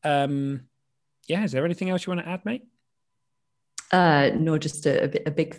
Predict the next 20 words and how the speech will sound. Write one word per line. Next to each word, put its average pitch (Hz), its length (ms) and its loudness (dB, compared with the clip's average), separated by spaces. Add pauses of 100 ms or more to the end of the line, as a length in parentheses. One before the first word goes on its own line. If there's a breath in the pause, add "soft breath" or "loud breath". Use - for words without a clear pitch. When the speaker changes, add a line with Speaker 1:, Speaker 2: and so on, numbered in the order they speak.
Speaker 2:
thank 151 360 2
you 147 140 4
to - 180 -6
everybody 147 400 -2
that's - 260 -6
been 147 220 0
with 143 120 -2
us 143 140 2
from 160 120 2
Speaker 1:
Yeah. 147 60 4
Speaker 2:
the 143 60 4
beginning 143 560 2
and 143 400 -4 (580 loud breath)
has, 156 400 4
uh, 139 440 4
tuned 151 360 2
in 143 260 4
to 139 500 -2
the 139 320 -4
first - 540 -4